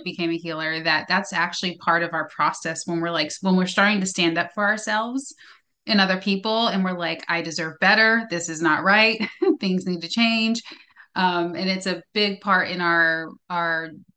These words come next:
expansion journey, our, our healing journey, and w-, when we're demanding more for ourselves and other people. And so I love how that, that anger led you into your passion right now.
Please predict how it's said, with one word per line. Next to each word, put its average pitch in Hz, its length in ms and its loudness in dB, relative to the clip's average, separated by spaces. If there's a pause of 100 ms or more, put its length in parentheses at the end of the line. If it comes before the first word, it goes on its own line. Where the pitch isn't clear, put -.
(160)
expansion 196 540 0
journey, 151 280 0
our, 156 160 0
our 175 140 -2
healing 190 440 2
journey, 156 320 0
and 160 120 -4
w-, 156 120 -4
when 170 220 -2
we're 160 260 4 (500)
demanding 202 600 4
more 175 560 0 (200)
for 175 300 0
ourselves 165 540 -4
and 160 100 0
other 151 240 -4
people. 151 340 -2
And 160 140 0
so 165 380 2 (1000)
I 190 100 4
love 185 220 6
how 180 140 4
that, 165 300 0
that 175 180 2
anger 185 300 2
led 175 240 -2
you 180 140 -4
into 180 240 -4
your 175 140 -2
passion 185 480 0
right 170 240 2
now. 165 520 2